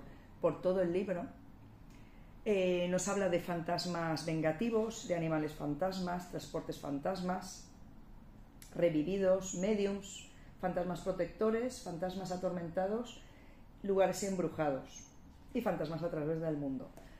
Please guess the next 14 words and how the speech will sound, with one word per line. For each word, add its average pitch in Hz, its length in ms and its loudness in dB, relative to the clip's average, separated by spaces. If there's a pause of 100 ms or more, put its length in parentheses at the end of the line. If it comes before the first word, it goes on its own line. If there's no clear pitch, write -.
(400)
La 190 140 4
verdad 180 180 4
es - 100 -6
que 254 80 4
es, - 340 -4
es 233 300 2
una 240 320 2 (160)
de 190 140 0
las 160 420 0
enciclopedias, 165 720 -2
después 156 360 -4
de 180 100 0
las 160 180 -4
brujas, 165 500 -6